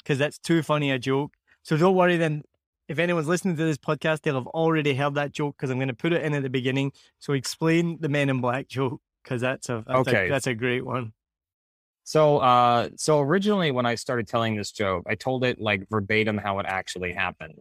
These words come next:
Speaker 2: And then, uh, I realized that if I wanted to tell the joke, I have to, like, take that story and then punch it up a little bit, put in more scenario. And so, um, you guys have already heard the joke. So let me tell you what actually happened. Um,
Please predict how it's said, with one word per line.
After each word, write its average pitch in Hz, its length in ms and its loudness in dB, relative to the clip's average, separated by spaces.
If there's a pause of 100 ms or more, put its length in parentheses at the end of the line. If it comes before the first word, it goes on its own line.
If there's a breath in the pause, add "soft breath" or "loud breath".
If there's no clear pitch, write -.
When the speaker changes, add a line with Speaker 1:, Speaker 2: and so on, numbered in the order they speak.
Speaker 2:
And 110 240 0
then, 113 320 2
uh, 95 600 0
I 107 80 -2
realized 113 680 0
that 95 300 0 (140)
if 110 120 -6
I 107 60 -2
wanted 107 280 -2
to 107 60 -10
tell 113 180 -4
the 104 100 -6
joke, 95 320 -4
I 95 80 -4
have 95 240 -4
to, 98 160 -4
like, 87 340 -4
take 113 360 -4
that 107 220 0
story 101 460 -2
and 95 100 -6
then 92 200 -8
punch 107 260 -4
it 101 60 0
up 101 140 0
a - 20 -2
little 92 280 -2 (220)
bit, 92 200 -4
put 107 120 -4
in 98 100 0
more 90 280 -6
scenario. 95 540 -4 (500)
And 123 120 0
so, 135 300 2
um, 113 480 4 (220)
you 131 80 -6
guys 139 160 0
have 135 80 -2
already 139 180 2
heard 127 160 -2
the 110 80 -4
joke. 107 320 -2
So 127 100 -2
let 131 140 0
me 147 100 -4
tell 139 180 -2
you 127 120 -2
what 117 160 -4
actually 107 560 -2
happened. 98 400 -4 (580)
Um, 101 600 2